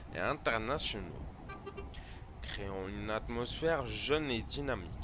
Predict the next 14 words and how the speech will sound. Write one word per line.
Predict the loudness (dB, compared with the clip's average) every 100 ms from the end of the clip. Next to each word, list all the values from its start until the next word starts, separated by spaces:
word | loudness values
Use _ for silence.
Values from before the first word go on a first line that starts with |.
| -8 -10 -10 -10 -10 -12 -14 0
Si | 4 6
vous | 8 12
l'avez | 12 12 10
pas | 10 6
compris, | 4 0 2 4
je | 4
crée, | 4 2 -2 -4 -4
je, | -4 -2 0 2 4 4 2
je | 4 4
lis | 6 4
un | 4 2
texte | 2 2 2 -4 -4 -2
et | 2 4 2 0
non, | 0 4 4 2